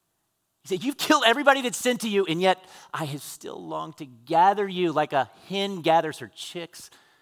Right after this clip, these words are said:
under her wings. But you were not willing," he said. "Behold, your house will be left to you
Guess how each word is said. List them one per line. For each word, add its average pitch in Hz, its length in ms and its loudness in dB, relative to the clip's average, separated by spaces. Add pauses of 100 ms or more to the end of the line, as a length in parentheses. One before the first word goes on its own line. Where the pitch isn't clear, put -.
(240)
under 117 440 -10 (180)
her 101 180 -16
wings. 104 580 -18
But 98 180 -20
you 127 320 -10
were 101 160 -12
not 107 400 -12 (320)
willing," 98 520 -18 (100)
he - 140 -20
said. - 360 -20 (440)
"Behold, 98 580 -14
your 107 100 -20
house - 400 -14
will 101 80 -18
be 95 120 -16
left 98 320 -10
to 113 80 -18
you 90 320 -18